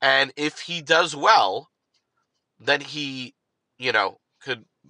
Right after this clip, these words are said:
that could be your eight-man rotation. Right? Obviously, guys can play together, and, uh, you know, Rose and Brunson, whatever it is.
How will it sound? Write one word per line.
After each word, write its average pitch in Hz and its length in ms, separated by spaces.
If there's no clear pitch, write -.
that 127 200
could 147 100
be 131 80
your 120 140
eight-man 123 280
rotation. 117 480
Right? 107 320
Obviously, 110 340
guys 104 160
can - 120
play 98 140
together, 147 420
and, 113 140
uh, 98 80
you 101 160
know, 92 80
Rose 104 300
and 95 140
Brunson, 147 380
whatever 120 300
it - 80
is. - 200